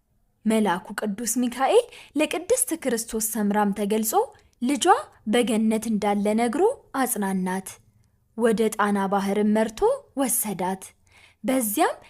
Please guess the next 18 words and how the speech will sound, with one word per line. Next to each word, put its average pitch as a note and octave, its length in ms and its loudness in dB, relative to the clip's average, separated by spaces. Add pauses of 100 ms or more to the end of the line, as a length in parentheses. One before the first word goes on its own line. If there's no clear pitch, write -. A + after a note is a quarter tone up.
(100)
ለአስራ C#4 480 2
ሁለት A4 400 0
ዓመት A3+ 320 2 (260)
በባህር A#3 500 2
ውስጥ A3 300 -4
ገብታ A3+ 300 -2 (420)
ሰውነቷ A#3 720 2
ተበሳስቶ A#3 580 -2 (460)
አሳዎች D#4+ 640 0 (200)
በውስጧ A#3 560 0 (120)
እስኪያልፉ G#3+ 600 0
ድረስ C4+ 340 2 (360)
ቆማ A#3 420 2
ጸለየች። G3 680 -4 (840)
ጌታችን G#3+ 720 -2
ኢየሱስ G3 440 -2
ክርስቶስም A#3+ 600 -2
ተገልጾ G#3+ 420 -2